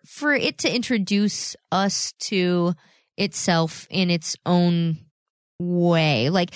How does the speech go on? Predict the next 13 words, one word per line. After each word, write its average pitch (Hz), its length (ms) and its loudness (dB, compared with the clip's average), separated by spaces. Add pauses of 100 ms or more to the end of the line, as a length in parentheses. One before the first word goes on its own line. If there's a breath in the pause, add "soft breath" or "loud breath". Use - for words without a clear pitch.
(200 loud breath)
each, - 320 0 (180)
each 294 240 0
iteration 208 480 2
of 170 160 0
Gotham 175 400 2
is 151 300 0
a 180 80 2
little 247 380 4
bit 220 300 -2
different 180 380 -2
from 180 140 -2
the 160 140 2
last. - 480 -6